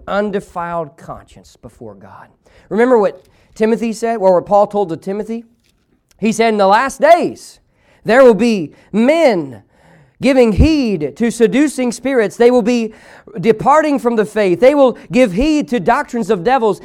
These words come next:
They will speak lies and hypocrisy, and they will have consciences,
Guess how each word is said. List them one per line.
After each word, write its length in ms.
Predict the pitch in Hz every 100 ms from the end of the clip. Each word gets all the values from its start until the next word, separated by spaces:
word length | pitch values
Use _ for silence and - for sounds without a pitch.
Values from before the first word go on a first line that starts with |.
| -
They 120 | 247
will 120 | 254
speak 320 | - 254 -
lies 400 | 214 220 269 311
and 100 | 233
hypocrisy, 600 | 240 - 254 208 190 220
and 120 | 214 220
they 120 | 247
will 100 | 220
have 400 | 202 220 208 156 _ -
consciences, 720 | 220 269 320 311 320 - 320